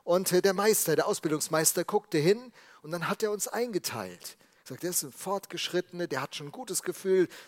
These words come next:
Du bist echt ein Anfänger." Ich sage euch nicht, wo ich einsortiert wurde. Man muss wissen, wo man steht, beim Sport auch. Also in all diese Dinge.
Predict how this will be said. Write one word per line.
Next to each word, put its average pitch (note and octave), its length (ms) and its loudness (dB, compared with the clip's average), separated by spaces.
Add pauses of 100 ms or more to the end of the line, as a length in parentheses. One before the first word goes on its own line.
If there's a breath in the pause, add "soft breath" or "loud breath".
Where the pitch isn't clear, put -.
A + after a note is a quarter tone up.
Du A3+ 100 -16
bist - 280 -2
echt - 280 -4
ein C3 60 -10
Anfänger." C#3+ 560 -6
Ich F#3+ 100 -2
sage F3 240 2
euch C#3+ 140 -6
nicht, D3+ 200 -8
wo A#2+ 140 -8
ich - 180 -14
einsortiert - 1040 -10
wurde. G2 260 -10 (680 loud breath)
Man A#3+ 160 -4
muss B3+ 340 2
wissen, A3+ 360 0
wo G#3+ 80 4
man G#3+ 180 2
steht, B3+ 240 -4
beim F#3+ 200 4
Sport B3 520 4
auch. F3 400 0 (440 loud breath)
Also F#3+ 180 6
in F#3+ 80 2
all A3 320 8
diese E3+ 460 2
Dinge. D#3 280 -2